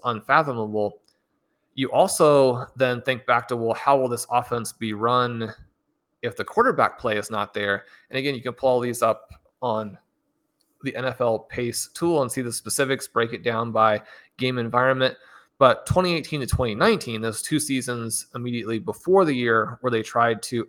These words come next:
air it out and did so somewhat successfully in the first half, not the second half. But in neutral game script for those two seasons, only Baltimore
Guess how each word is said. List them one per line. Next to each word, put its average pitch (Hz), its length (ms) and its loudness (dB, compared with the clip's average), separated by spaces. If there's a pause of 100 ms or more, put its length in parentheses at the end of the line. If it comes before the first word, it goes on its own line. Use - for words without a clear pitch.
air 120 180 4
it 117 60 0
out 110 260 0
and 113 180 -8
did 117 140 -6
so 104 200 0
somewhat 110 280 -6
successfully 110 460 -6
in 95 60 -6
the 95 60 -12
first - 280 0
half, 107 160 0
not 107 120 -4
the - 60 -12
second 120 220 -8
half. 113 200 -4 (580)
But - 380 2 (520)
in 135 360 0 (220)
neutral 135 560 0 (120)
game 123 500 -4
script - 720 0 (760)
for 131 240 2
those 135 320 2
two 143 100 -2
seasons, 113 720 -4
only 156 280 -2
Baltimore 117 1120 0